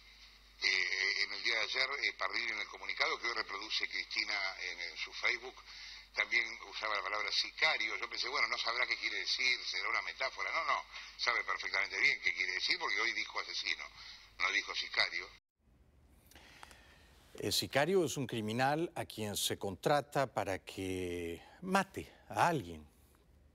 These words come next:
Speaker 2: Y Lanata está haciendo un trabajo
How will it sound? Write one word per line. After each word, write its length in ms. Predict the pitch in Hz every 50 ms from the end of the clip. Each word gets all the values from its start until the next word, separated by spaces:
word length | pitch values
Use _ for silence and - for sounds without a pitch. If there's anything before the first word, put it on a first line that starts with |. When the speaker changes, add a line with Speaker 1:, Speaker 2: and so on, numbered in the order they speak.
| _ - - _ _ - - - - - - - - - - -
Speaker 2:
Y 320 | - 123 104 101 101 101 98
Lanata 600 | 92 95 110 120 131 143 - - 151 147 151 147 -
está 680 | - 90 - - - 127 120 123 123 123 120 120 120 -
haciendo 540 | - 107 95 - - - 117 117 120 117 120
un 220 | 117 - 123 113 104
trabajo 720 | - 117 104 110 110 110 - - - 120 113 107 104 107